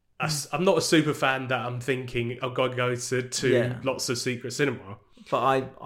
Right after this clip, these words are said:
Speaker 2: I, I think they don't seem to revisit. That's what I'm saying. So I
Speaker 1: Yes.
Speaker 2: think they've done Star
Speaker 1: Yes.
Speaker 2: Wars now.
Speaker 1: Yeah. Yeah,
Speaker 2: Guardians
Speaker 1: yeah.
Speaker 2: is probably as close as they're getting to doing
Speaker 1: Yeah.
Speaker 2: Star Wars again.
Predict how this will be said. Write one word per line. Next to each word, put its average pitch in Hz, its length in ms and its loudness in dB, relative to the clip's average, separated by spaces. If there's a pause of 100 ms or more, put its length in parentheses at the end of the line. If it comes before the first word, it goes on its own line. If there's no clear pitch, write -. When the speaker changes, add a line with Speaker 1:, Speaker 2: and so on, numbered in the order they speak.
Speaker 2:
I, 131 60 0 (380)
I 135 140 0
think 135 500 -6 (260)
they 131 120 0
don't 135 260 0
seem 135 180 -4
to 131 100 -4
revisit. 120 640 -4
That's - 160 -10
what 107 80 -4
I'm 110 100 -6
saying. 107 420 -6 (440)
So - 140 -2
I 120 40 6
Speaker 1:
Yes. 117 160 4
Speaker 2:
think 127 100 4
they've - 60 -2
done 139 200 4
Star 117 220 0
Speaker 1:
Yes. 107 120 0
Speaker 2:
Wars 107 280 -6
now. 107 360 -4
Speaker 1:
Yeah. 95 180 -14 (100)
Yeah, 165 140 2
Speaker 2:
Guardians 147 340 4
Speaker 1:
yeah. 127 60 -4
Speaker 2:
is 120 40 -8
probably 123 240 0
as 117 180 0
close 123 360 0
as 113 60 -12
they're 117 100 -2
getting 113 240 -6
to 110 80 -12
doing 104 140 -6
Speaker 1:
Yeah. 101 60 -8
Speaker 2:
Star 101 220 -4
Wars 101 240 -4
again. 104 320 -8